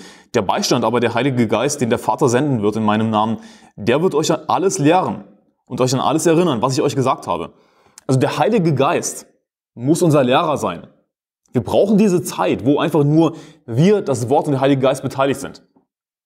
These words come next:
Der Heilige Geist wird uns alles lehren, uns an alles erinnern, was Jesus uns gesagt hat. Denn Jesus Christus ist das Wort.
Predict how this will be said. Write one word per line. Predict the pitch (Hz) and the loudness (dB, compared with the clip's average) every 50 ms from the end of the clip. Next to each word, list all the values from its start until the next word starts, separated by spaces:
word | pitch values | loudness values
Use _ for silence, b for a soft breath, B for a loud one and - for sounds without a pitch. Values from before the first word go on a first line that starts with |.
| _ _ _ _ - | _ _ _ _ -10
Der | - 98 | -6 -4
Heilige | 110 120 160 214 175 160 | -2 0 0 0 2 2
Geist | 160 165 170 165 - | 0 0 0 0 0
wird | 143 135 | 0 0
uns | - 135 120 - - | 0 -2 -4 -4 -4
alles | - 95 131 180 190 123 | -2 0 0 0 0 0
lehren, | 127 120 120 123 123 131 127 123 B B B B B B B | 2 2 2 2 0 -2 -4 -4 B B B B B B B
uns | B 110 104 | B -6 -4
an | 98 90 | -4 -2
alles | - - 120 175 - 196 | -2 0 0 2 2 2
erinnern, | 185 147 139 135 135 135 139 131 131 B B B B B | 2 2 2 2 0 0 -2 -4 -6 B B B B B
was | - 107 - - | -8 -6 0 2
Jesus | 120 135 143 139 | 4 4 4 2
uns | 147 151 110 113 | 0 -2 0 0
gesagt | 127 117 123 123 120 - | 0 2 0 -2 -2 -4
hat. | 92 - - b b b b b | -8 -8 -8 b b b b b
Denn | b 110 127 | b 2 2
Jesus | 156 190 190 190 | 2 2 2 0
Christus | - 180 151 156 143 - | 0 0 0 0 -2 -2
ist | 175 170 - | -2 -2 0
das | 175 147 117 120 | 0 0 0 0
Wort. | 123 131 104 - - | 0 0 -2 -2 -8